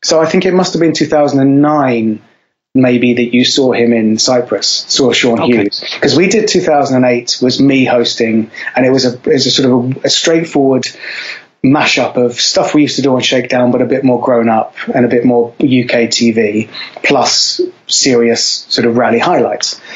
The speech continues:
Speaker 1: Um, and then during that year, as often happens in television, um, the commissioning editor for Dave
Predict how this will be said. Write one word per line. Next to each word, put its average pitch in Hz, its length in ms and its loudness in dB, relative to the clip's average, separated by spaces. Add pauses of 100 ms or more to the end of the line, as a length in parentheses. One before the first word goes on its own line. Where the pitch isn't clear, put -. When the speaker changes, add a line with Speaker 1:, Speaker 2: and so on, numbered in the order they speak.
(280)
Speaker 1:
Um, 123 420 0 (240)
and 143 160 2
then 143 300 2
during 156 320 2
that 135 180 -2
year, 123 420 2
as 139 200 -2
often 143 260 -2
happens 123 380 0
in 113 100 2
television, 113 540 0 (420)
um, 123 440 2 (500)
the 147 120 2
commissioning 139 400 0
editor 127 320 0
for 120 160 -4
Dave 117 600 0